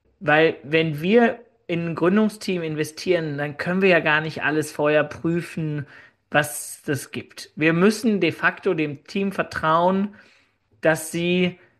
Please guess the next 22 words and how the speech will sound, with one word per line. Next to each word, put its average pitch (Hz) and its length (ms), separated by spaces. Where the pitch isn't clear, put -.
das 147 180
umgesetzt 196 520
bekommen, 165 920
dass 143 180
sie 160 100
die 151 140
richtigen 175 340
Sachen 151 380
machen, 143 560
dass 143 220
sie 156 140
da, 139 260
äh, 107 260
ambitioniert 151 720
sind 143 420
und 165 240
so 147 140
weiter 120 320
und 101 140
so - 100
fort. - 340
Und, 175 440